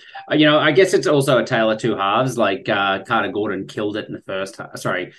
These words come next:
Noah Lesso killed it in the first half. Carter Gordon kinda got a bit more control in the second half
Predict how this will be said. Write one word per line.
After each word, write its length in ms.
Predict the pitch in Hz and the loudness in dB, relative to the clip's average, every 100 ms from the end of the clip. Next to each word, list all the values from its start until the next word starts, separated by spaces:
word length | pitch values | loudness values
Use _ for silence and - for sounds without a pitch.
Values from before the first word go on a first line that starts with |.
| - | -6
Noah 240 | 135 123 107 | 0 2 2
Lesso 340 | 110 107 98 | 0 -2 -6
killed 240 | - 107 101 | -4 -4 -4
it 140 | - | -6
in 60 | 101 | -10
the 100 | - | -8
first 300 | 101 98 - | -8 -8 -4
half. 180 | 101 - | -6 -4
Carter 240 | 98 95 | -6 -4
Gordon 240 | 92 95 | -6 -6
kinda 200 | 90 98 | -8 -8
got 160 | 92 98 | -6 -4
a 20 | |
bit 160 | 95 98 | -4 -6
more 140 | 95 | -10
control 340 | - 98 104 92 | -12 -10 -8 -8
in 80 | 90 | -8
the 60 | |
second 300 | - 101 92 | -10 -12 -6
half 280 | 95 101 | -4 -4